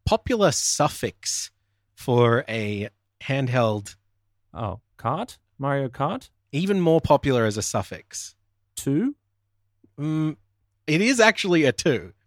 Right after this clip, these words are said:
Speaker 1: but I was thinking of something else.
Speaker 2: Mario Deluxe.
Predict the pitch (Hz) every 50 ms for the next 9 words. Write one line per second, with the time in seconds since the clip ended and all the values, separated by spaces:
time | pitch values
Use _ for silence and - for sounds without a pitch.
0 | _ - 147 156 175 190 180 165 - 196 175 165 175 175 160 135 - 160 147 127
1 | 127 120 120 113 - - 107 - - - - - _ _ _ _ _ _ _ _
2 | _ _ _ _ _ _ - - _ - 139 139 151 156 156 156 147 143 135 117
3 | 120 117 104 85 67 - - - - - - -